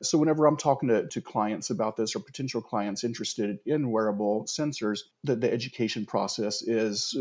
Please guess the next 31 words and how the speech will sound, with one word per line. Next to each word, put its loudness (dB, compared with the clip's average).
if 0
you're 2
looking 0
for 2
an 4
analogy 2
or, 2
or 4
an -2
illustration 0
of 0
it, 0
a 2
wearable 4
sensor -2
is 0
a -6
tool 2
in -2
the 0
toolkit -2
of 2
a, 2
of -2
a -2
trained -2
person, -2
uh, 0
injury -2
prevention -4
specialist. -6